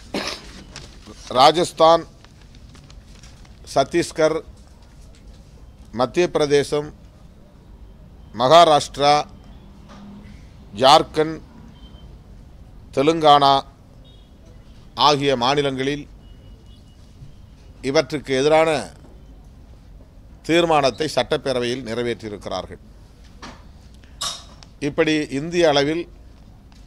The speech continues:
பெரும்பான்மை மக்களின் கருத்துக்களை பிரதிபலிக்கும் வகையில் பல மாநில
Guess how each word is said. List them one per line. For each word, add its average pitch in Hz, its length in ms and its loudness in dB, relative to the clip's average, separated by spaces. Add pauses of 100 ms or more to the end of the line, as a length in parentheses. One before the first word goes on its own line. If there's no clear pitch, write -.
(1300)
பெரும்பான்மை 175 560 2
மக்களின் 156 580 -2
கருத்துக்களை 147 520 0 (220)
பிரதிபலிக்கும் 139 640 -4
வகையில் 143 300 -4 (1800)
பல 160 300 4
மாநில 165 300 0